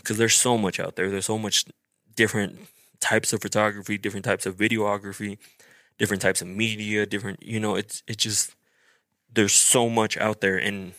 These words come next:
the moment you feel like you know everything, it, trust me, you don't know anything. 'Cause I, I remember at one point, um, I felt like I did know a lot, but now I actually look back to that time and those photos that I was <laughs> taking, that, and I'm like, "I don't,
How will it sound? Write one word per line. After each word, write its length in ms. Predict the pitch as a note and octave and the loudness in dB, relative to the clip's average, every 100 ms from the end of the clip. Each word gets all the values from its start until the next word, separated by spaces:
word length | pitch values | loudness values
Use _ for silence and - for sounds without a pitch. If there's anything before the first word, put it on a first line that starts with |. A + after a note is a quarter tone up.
| - _ _ | -20 _ _
the 140 | A#2+ A2 | -2 0
moment 440 | G#2 A2+ A#2 A2+ | 4 4 4 -2
you 120 | G#2+ | -6
feel 180 | G2+ A2 | -6 -2
like 160 | G2+ - | -2 -4
you 80 | G#2 | -6
know 240 | F#2+ F#2+ | -4 0
everything, 420 | G2+ F#2+ F#2 G2+ G#2 _ - - - _ | 0 -2 -6 -10 -12 _ -20 -20 -20 _
it, 200 | - G#2 | -2 0
trust 260 | - - - | 0 -6 -8
me, 60 | - | -4
you 100 | G2+ | -2
don't 160 | F#2 | -2
know 140 | G2 G2 | -6 -8
anything. 340 | G2 F2+ G2 | -10 -10 -8
'Cause 180 | - G#2+ | -2 2
I, 80 | G#2+ | 2
I 80 | G#2 | 4
remember 300 | A2 A2+ G#2 | 2 2 2
at 80 | G2+ | 0
one 180 | G2+ | -2
point, 300 | F#2+ G2 F#2+ - _ _ _ _ _ _ _ _ | -4 -6 -6 -12 _ _ _ _ _ _ _ _
um, 400 | G#2+ F#2 F2+ E2 - _ _ _ _ - - - | 2 2 0 -10 -20 _ _ _ _ -16 -16 -6
I 80 | - | -4
felt 200 | G2 E2 | 2 2
like 120 | F#2+ | 2
I 60 | F#2+ | -2
did 260 | F#2 F#2+ G2+ | 0 0 2
know 200 | A2 A2+ | 2 2
a 20 | |
lot, 360 | A2+ A2+ A2+ - _ _ - | 2 2 0 -6 _ _ -4
but 120 | G2+ | 2
now 180 | G#2 G#2+ | 4 4
I 100 | G2+ | 4
actually 320 | G2+ - G2 | 2 -2 -2
look 280 | G2 F#2+ G#2 | -4 -4 -4
back 300 | G2+ G2+ - | -2 -2 -2
to 100 | G2 | 0
that 300 | F#2+ F#2 - | 0 -2 -4
time 440 | - F#2+ F#2+ A2 A2+ _ _ _ - | -4 -2 -2 -4 -10 _ _ _ -8
and 160 | G2 | -4
those 160 | F#2+ F#2 | -2 0
photos 300 | G#2 G2+ G2+ | 2 2 2
that 80 | G2 | 0
I 60 | G2 | 0
was 120 | G2 | 0
<laughs> 120 | - | 0
taking, 220 | G2+ - | -4 -8
that, 180 | F#3+ - | -10 -12
and 800 | - - - - - - _ G2 | -14 -16 -20 -20 -20 -20 _ -6
I'm 120 | F#2 | -4
like, 140 | F#2 F#2+ | -2 -2
"I 80 | |
don't, 220 | F#2+ F#2 | -2 -4